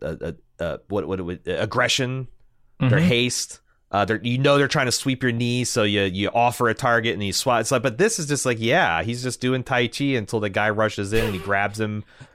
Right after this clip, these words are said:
Speaker 1: flips his gi over and punches him in the gut. It's over.
Speaker 2: Yeah.
Speaker 1: Like, everything's over.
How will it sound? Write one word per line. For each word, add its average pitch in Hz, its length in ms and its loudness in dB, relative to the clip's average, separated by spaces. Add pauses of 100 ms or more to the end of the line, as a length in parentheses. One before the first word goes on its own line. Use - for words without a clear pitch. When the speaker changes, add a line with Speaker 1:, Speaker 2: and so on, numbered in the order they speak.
(200)
Speaker 1:
flips - 280 -2
his 117 160 -2
gi 113 240 0
over 113 240 2
and 104 100 0
punches 110 320 -2
him 104 80 -2
in 101 80 -2
the 92 60 -6
gut. 104 280 0
It's 78 120 -8
over. 73 340 -4 (800)
Speaker 2:
Yeah. 98 220 0 (100)
Speaker 1:
Like, 104 140 -2
everything's 127 440 0
over. 76 360 -6